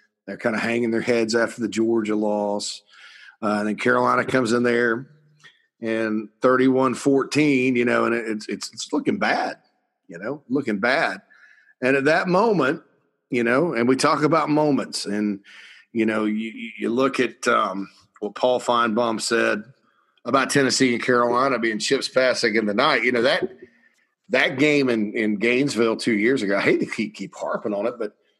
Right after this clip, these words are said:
look, things have not go-, turned around in a positive manner, with the exception of a, of two and a half games right there in the middle of last year for the Gamecocks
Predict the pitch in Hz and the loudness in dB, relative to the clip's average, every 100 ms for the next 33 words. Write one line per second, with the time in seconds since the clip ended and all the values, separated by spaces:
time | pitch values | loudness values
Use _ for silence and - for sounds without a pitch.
0 | _ _ _ 113 165 226 - 143 160 139 | _ _ _ 0 0 0 0 2 2 2
1 | 131 147 156 - 127 127 147 160 135 131 | 2 2 0 -2 -2 0 2 2 2 2
2 | 147 151 135 113 131 151 135 120 104 127 | 2 2 0 0 0 2 0 -2 -2 0
3 | 143 147 123 - - _ _ _ _ _ | 2 2 0 -4 -14 _ _ _ _ _
4 | _ _ - 120 127 - 160 151 143 139 | _ _ -4 2 2 2 0 2 2 2
5 | 120 113 110 110 95 - 156 156 139 127 | 2 0 0 -4 -4 2 4 4 2 2
6 | 151 139 113 139 139 139 110 131 135 143 | 2 0 0 2 2 2 2 2 4 2
7 | 127 135 127 117 123 127 123 - 139 180 | 4 2 2 2 4 2 0 0 0 0
8 | 120 120 104 113 110 107 113 110 120 - | -2 -4 -2 -2 -2 -2 0 0 -4 -8